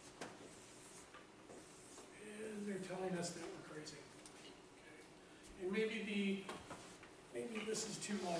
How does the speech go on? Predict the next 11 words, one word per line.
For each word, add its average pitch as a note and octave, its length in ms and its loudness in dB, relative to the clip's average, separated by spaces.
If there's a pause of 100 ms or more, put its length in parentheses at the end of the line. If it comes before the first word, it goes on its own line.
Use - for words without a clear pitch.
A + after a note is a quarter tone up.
too. G3 220 8
Right? - 840 -6
Maybe F3+ 200 -2
it's - 140 0
not G3+ 180 6
two G#3 200 4
percent, - 320 4
maybe D#3+ 280 0
it's - 100 -6
five E3 200 -6 (140)
percent. - 200 -6